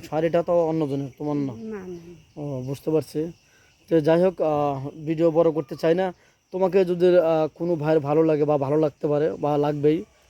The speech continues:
Speaker 1: তোমার ফেস ভালো, চেহারা ভালো, তুমি যদি ধনী ফ্যামিলির মেয়ে হয়তো অনেক আগে বিয়ে হতো নাকি?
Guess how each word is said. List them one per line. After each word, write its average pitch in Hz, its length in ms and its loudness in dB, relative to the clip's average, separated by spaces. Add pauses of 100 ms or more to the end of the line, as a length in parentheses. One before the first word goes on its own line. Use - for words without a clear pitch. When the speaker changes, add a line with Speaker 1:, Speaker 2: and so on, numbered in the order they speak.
(120)
Speaker 1:
তোমার 143 180 -6
ফেস 147 280 -4
ভালো, 147 220 0
চেহারা 147 300 -2
ভালো, 143 280 -2 (420)
তুমি 160 160 0
যদি 160 120 0
ধনী 156 220 2
ফ্যামিলির 156 340 2
মেয়ে 160 160 4
হয়তো 151 200 4
অনেক 147 200 0
আগে 143 160 -2
বিয়ে 139 180 -2
হতো 131 280 -6
নাকি? 151 340 -4